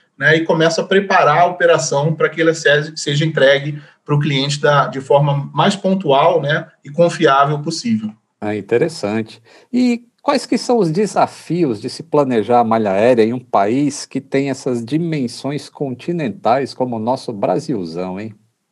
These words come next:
Speaker 1: Olha, Lito, de, de forma geral, todas as empresas aéreas têm um desafio, né, de fazer, é, esse equilíbrio entre o lado comercial, né, e o lado operacional,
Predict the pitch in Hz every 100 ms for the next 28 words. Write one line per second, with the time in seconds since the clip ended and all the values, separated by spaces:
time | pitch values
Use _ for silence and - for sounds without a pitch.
0 | _ _ _ _ _ _ _ _ 160 175
1 | 165 170 151 127 131 190 - - 165 151
2 | 226 240 214 160 143 151 - 170 160 156
3 | 214 202 175 160 165 156 139 151 156 160
4 | 160 160 151 131 - 156 180 127 117 -
5 | _ _ 123 135 147 147 147 165 127 143
6 | 156 160 143 156 156 147 170 165 151 160
7 | 190 139 131 143 147 143 135 139 135 135
8 | 156 180 160 156 131 139 160 170 120 147
9 | 156 156 139 147 156 160 165 165 - 185
10 | 127 117 107